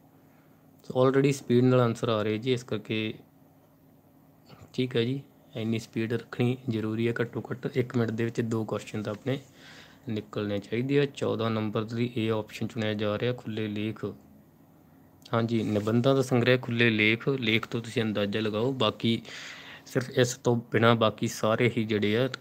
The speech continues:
ਕਾਵਿ ਸੰਗ੍ਰਹਿ ਨੇ। ਕੁਐਸਚਨ ਨੰਬਰ ਪੰਦਰਾਂ, ਪੰਦਰਾਂ ਨੰਬਰ ਹੈ ਜੀ। ਹਾਂਜੀ, ਖੁੱਲ੍ਹੇ ਲੇਖ ਦਾ ਯਾਦ ਰੱਖਣਾ ਸਾਲ ਉੱਨੀ ਸੌ ਉਨੱਤੀ। ਕੁਐਸਚਨ ਨੰਬਰ ਪੰਦਰਾਂ ਜੀ, ਪੂਰਨ ਸਿੰਘ ਦਾ ਵਾਰਿਸ ਕਿਸ ਕਵੀ ਨੂੰ ਕਿਹਾ ਜਾਂਦਾ ਹੈ? ਆਪਸ਼ਨ ਏ,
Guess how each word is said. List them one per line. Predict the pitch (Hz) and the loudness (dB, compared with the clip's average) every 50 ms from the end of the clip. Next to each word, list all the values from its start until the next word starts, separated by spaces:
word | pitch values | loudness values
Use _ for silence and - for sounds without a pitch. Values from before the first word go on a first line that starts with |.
| - _ | -16 _
ਕਾਵਿ | - 113 104 101 98 | -2 -2 -2 -2 -2
ਸੰਗ੍ਰਹਿ | - - 104 101 98 104 110 117 | -4 -4 -4 -4 -2 -2 0 0
ਨੇ। | 123 123 | 0 0
ਕੁਐਸਚਨ | 123 113 107 - - - 110 | -2 -4 -6 -6 -6 -6 -6
ਨੰਬਰ | 107 104 101 101 98 104 120 135 - - - | -4 -4 -4 -4 -2 -2 -2 -4 -4 -6 -6
ਪੰਦਰਾਂ, | 107 110 107 113 110 92 85 85 - _ - | -4 -4 -2 -2 -2 -4 -4 -8 -14 _ -8
ਪੰਦਰਾਂ | 113 107 110 120 123 127 123 | -8 -4 -2 0 2 2 2
ਨੰਬਰ | 120 113 110 104 113 113 | 2 0 0 -2 -2 -2
ਹੈ | 113 113 | -2 -2
ਜੀ। | 110 110 98 92 - - - - - - 127 | -2 -4 -4 -4 -6 -12 -20 -20 -10 -4 -2
ਹਾਂਜੀ, | 131 131 127 | -2 0 -2
ਖੁੱਲ੍ਹੇ | 123 - 131 123 123 120 | -2 0 0 0 2 0
ਲੇਖ | 113 113 110 110 | 0 -2 -2 -2
ਦਾ | 113 117 120 123 | -2 -2 0 0
ਯਾਦ | 123 113 107 110 107 107 107 113 | 0 -2 -2 -2 -2 -2 -2 -4
ਰੱਖਣਾ | 110 104 - 120 113 107 | -4 -4 -4 -4 -4 -4
ਸਾਲ | - - 107 107 113 123 135 139 - | -4 -4 -2 0 2 2 2 0 -2
ਉੱਨੀ | 120 117 113 113 | -2 -2 -2 -2
ਸੌ | - - 135 | -2 -2 -2
ਉਨੱਤੀ। | 135 123 110 - - - 92 - - - _ _ - - - - - - - - - - - - - - _ _ - | -2 -2 -2 -4 -6 -8 -8 -8 -10 -16 _ _ -20 -20 -20 -20 -20 -20 -20 -20 -20 -20 -20 -20 -20 -20 _ _ 2
ਕੁਐਸਚਨ | 147 139 139 - - 170 | 2 2 2 4 2 2
ਨੰਬਰ | 165 165 160 160 165 | 2 4 4 2 2
ਪੰਦਰਾਂ | - - 135 131 135 143 143 143 | 2 0 0 2 2 2 2 4
ਜੀ, | 135 143 151 151 | 2 2 0 0
ਪੂਰਨ | 143 - - - 123 127 139 139 | -2 -4 -2 0 0 2 2 2
ਸਿੰਘ | 135 - 139 135 131 | 2 2 0 0 2
ਦਾ | 131 135 131 | 4 4 4
ਵਾਰਿਸ | 120 113 110 113 117 127 127 | 4 4 4 4 4 2 2
ਕਿਸ | - 127 120 - | 2 0 -2 0
ਕਵੀ | - 127 117 117 117 | 0 2 4 4 4
ਨੂੰ | 120 123 | 4 2
ਕਿਹਾ | - 120 113 113 | 2 2 2 4
ਜਾਂਦਾ | 113 113 110 107 120 123 | 4 2 0 2 2 4
ਹੈ? | 120 127 135 | 4 6 4
ਆਪਸ਼ਨ | 131 123 120 117 - - - 139 135 | 4 4 2 0 -2 -2 0 2 4
ਏ, | 135 135 131 | 4 4 2